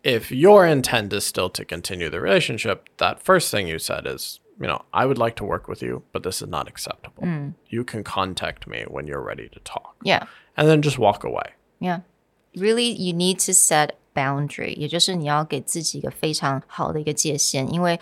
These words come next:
Speaker 2: 这个人如果他，这个是他的behavior，okay, this may happen again. If you don't set that boundary, this is gonna happen again and again and again.
Speaker 1: Right. And this is where it gets into if you start saying, yelling back,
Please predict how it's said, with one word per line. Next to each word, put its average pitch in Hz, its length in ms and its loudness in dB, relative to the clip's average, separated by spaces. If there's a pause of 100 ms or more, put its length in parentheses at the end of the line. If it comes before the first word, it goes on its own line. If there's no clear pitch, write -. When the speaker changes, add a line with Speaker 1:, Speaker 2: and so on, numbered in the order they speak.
(120)
Speaker 2:
这 339 160 2
个 233 120 6
人 156 260 6
如 165 220 -2
果 170 280 2 (340)
他， 190 420 2 (100)
这 330 100 2
个 262 100 8
是 208 140 2
他 226 180 2
的 202 100 4
behavior，okay, 151 1300 -4 (100)
this 254 200 6
may 269 160 4
happen 156 320 4
again. - 560 -2
If 170 180 2
you 220 100 4
don't 247 160 6
set 202 220 2
that 170 180 2
boundary, 175 680 -2 (440)
this 156 160 -6
is - 40 -6
gonna 143 180 -2
happen 151 320 -4
again 143 380 -4
and 139 100 -4
again 131 280 -6
and 123 100 -8
again. - 380 -4 (300)
Speaker 1:
Right. - 300 2
And 185 140 4
this 202 160 8
is 175 140 6
where 143 160 10
it 113 60 2
gets 110 240 2
into 101 520 -2
if 139 320 2
you 117 100 2
start 101 540 0
saying, 80 480 -4
yelling 87 380 -2
back, 135 480 2